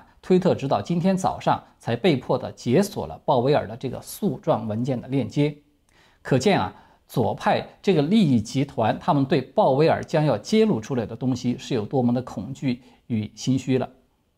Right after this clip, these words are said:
那么鲍威尔他的诉状，他究竟都说了些什么呢？我们在这里呢，先罗列一部分浓缩的精华。第一呢，他的诉状有特别提到，就是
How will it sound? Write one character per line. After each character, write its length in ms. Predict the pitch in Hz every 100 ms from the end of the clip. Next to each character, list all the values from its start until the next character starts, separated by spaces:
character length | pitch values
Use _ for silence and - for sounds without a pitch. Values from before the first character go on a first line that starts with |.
| _ _ _ _ _ _ _ _ _ _ -
那 100 | 214
么 100 | 196
鲍 220 | 320 285
威 160 | 220
尔 100 | 165
他 140 | 117 175
的 100 | 117
诉 220 | - 190
状， 180 | 151 120
他 160 | -
究 160 | 143 202
竟 160 | 175 123
都 100 | 147
说 240 | - 208
了 80 | 90
些 140 | 170
什 180 | - 76
么 80 | 113
呢？ 180 | 117 - _ _
我 100 | 123
们 100 | 120
在 140 | 180 156
这 200 | 220 151
里 80 |
呢， 120 | - - _ _
先 400 | - 151 151 120
罗 240 | 120 147
列 280 | 190 165 - -
一 100 | -
部 160 | 120 135
分 260 | 120 110 117
浓 180 | 113
缩 180 | 127 147
的 80 | 113
精 240 | - 123
华。 260 | - 69 - _ _ _ _ _ _ _ _ _ _ _ -
第 280 | 220 202 233
一 40 |
呢， 260 | 196 131 - _ -
他 120 | 190
的 80 | 131
诉 240 | - 190
状 220 | 143 123
有 140 | 110 104
特 200 | 220 127
别 140 | 117
提 180 | - 107
到， 300 | 120 110 - _ _ _ -
就 100 | 151
是 320 | 131 107